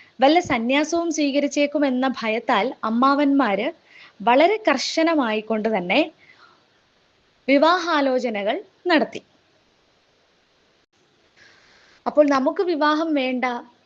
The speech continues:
നാം വിവാഹം കഴിക്കാൻ ആഗ്രഹിക്കുന്നില്ല എന്ന് അമ്മാവന്മാരോട് നാണു പറയുന്നെങ്കിൽ, പറയുന്നുണ്ടെങ്കിൽ പോലും അമ്മാവന്മാരും വീട്ടുകാരും അതൊന്നും കേൾക്കാൻ കൂട്ടാക്കിയില്ല. അതിന്റെ കാരണം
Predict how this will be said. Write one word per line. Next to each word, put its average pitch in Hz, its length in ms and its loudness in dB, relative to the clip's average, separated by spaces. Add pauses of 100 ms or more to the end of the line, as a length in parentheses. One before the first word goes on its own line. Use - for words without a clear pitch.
നാം 277 220 4
വിവാഹം 277 440 0
കഴിക്കാൻ 277 400 0
ആഗ്രഹിക്കുന്നില്ല 247 880 0
എന്ന് 233 300 0
അമ്മാവന്മാരോട് 262 1040 0 (360)
നാണു 226 520 2 (240)
പറയുന്നെങ്കിൽ, 285 720 2 (340)
പറയുന്നുണ്ടെങ്കിൽ 269 840 0
പോലും 202 360 2 (460)
അമ്മാവന്മാരും 277 840 2
വീട്ടുകാരും 254 600 0
അതൊന്നും 226 760 0
കേൾക്കാൻ 214 420 -2
കൂട്ടാക്കിയില്ല. 190 840 -6 (200)
അതിന്റെ 262 220 2
കാരണം 262 500 0